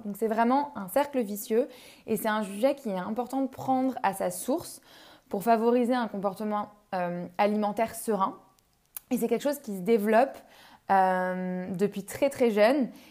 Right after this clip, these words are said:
et en fait qui continue à se développer avec chaque expérience de vie. Et donc c'est vraiment un des piliers clés à développer pour améliorer ta relation et ton rapport à la fois avec ton corps,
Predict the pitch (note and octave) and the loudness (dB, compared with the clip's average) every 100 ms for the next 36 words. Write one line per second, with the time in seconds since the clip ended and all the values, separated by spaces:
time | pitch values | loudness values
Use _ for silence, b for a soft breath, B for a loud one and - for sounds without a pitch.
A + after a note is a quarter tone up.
0 | B G#3 G3+ F#3+ B3+ B3+ A3 F3+ C#4 C#4 | B -2 -2 4 4 4 -2 -4 0 2
1 | C#4 C4+ B3 B3 C4+ C#4 G3+ - G3+ G#3+ | 2 0 2 2 2 2 -2 -2 -2 0
2 | G#3+ A3+ G#3+ A3+ A#3+ B3+ - G3 F#3 G#3+ | 2 2 0 2 4 4 2 -2 0 0
3 | - - B3 B3 - - G#3 - G#3 G3+ | 0 4 6 6 2 -10 -6 -2 0 0
4 | G#3 G#3+ - F3+ G3 F3 - B B B | -2 -4 -10 -2 -2 -2 -6 B B B
5 | B B B - A3 B3+ B3+ A3+ A3+ B3+ | B B B 0 2 2 2 0 2 0
6 | C4+ C4 C#4 B3 F3+ G#3 G3+ A3 A3+ G#3+ | 0 0 2 2 0 -6 -4 0 2 0
7 | - _ _ _ - - C4 D#4 - - | -6 _ _ _ -8 0 2 2 -2 -6
8 | G#3+ G3 A3 G#3 G#3 G#3+ B3 - b b | 0 2 4 4 2 2 -2 -4 b b
9 | b b _ B3 A#3+ A3+ A#3+ B3 A#3+ B3 | b b _ 2 4 4 6 6 6 6
10 | B3 G#3+ A#3 C4 A#3+ A#3+ B3 B3 A3+ F#3+ | 4 2 6 6 6 2 -4 -4 -4 -4
11 | F#3+ F#3 G#3 G#3+ G#3+ G#3+ G#3+ - G#3 A3 | -6 0 0 4 4 4 0 0 2 2
12 | A3+ A#3+ A3+ - F#3+ F#3+ F#3 F#3 F#3+ F3 | 4 6 6 6 4 4 2 0 -10 2
13 | F#3+ B3 - | 4 4 2